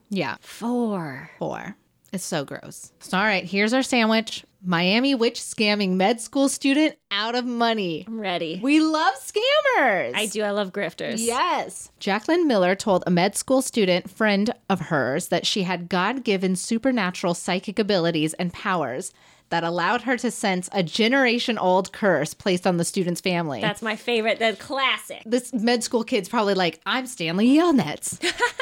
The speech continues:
Speaker 1: Like, I have this family curse.
Speaker 2: I have to go up on the mountain.
Speaker 1: I have to go up on the mountain with all the," what were they, like, onions?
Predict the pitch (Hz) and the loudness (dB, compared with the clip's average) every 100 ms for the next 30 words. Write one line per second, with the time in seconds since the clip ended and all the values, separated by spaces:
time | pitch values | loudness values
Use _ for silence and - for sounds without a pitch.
0 | 480 254 220 - - 302 302 240 202 - | 0 0 0 -8 -4 -4 -2 -4 -4 -8
1 | 214 175 214 320 - 415 523 180 202 480 | -4 -4 0 -2 0 2 2 2 -4 -6
2 | 508 466 - 302 349 392 339 370 320 330 | -6 -8 -6 -4 -4 -4 -4 0 0 0
3 | 311 294 311 330 359 - 214 254 330 370 | -2 -4 -2 0 -2 -2 -2 2 2 2
4 | 285 269 - 285 320 208 151 - 247 - | 2 0 0 0 2 2 0 -2 -4 -2
5 | 214 233 247 - 240 247 240 220 247 240 | -4 0 0 2 2 2 0 0 0 2
6 | 190 170 160 190 233 381 | 4 2 0 -2 0 2